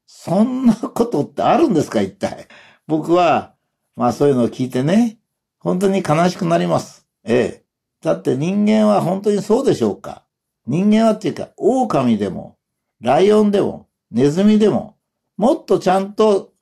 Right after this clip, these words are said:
人生送ってますよ。人生っていうか、動物性っていうかね。まあ、一生懸命やってますよ。僕ね、狼なんかでもね、悪いことしてないと思うんですよ。まあ、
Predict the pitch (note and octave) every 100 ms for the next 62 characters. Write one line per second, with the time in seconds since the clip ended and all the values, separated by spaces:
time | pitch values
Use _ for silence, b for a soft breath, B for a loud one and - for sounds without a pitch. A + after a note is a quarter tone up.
0 | _ _ C#3+ F3+ F#3+ D3+ B2 - D#3 D3+
1 | C3+ G#2 A#2 D3+ A2+ A2 - F#2 - G#2
2 | B B B C3 C3+ C3 A2 - A2+ -
3 | F#2 E2+ B2 G#3 B3 A#3+ _ _ _ _
4 | - D#3+ F#3 - A2+ - F#2+ E3+ A3+ F3+
5 | D3+ D3 C3 - D#2+ - _ _ _ -
6 | D3+ G#3+ G3 G3+ D#3+ F3 A3 A3+ F#3+ E3+
7 | D3+ C#3+ D3 D3 D3+ D3+ C3+ C3+ F3+ C4+
8 | B3 F#3+ D#3 C#3+ F#3+ A#3+ G#3+ D#3 C#3+ A#2
9 | - F#2+ A2+ E3+ A2+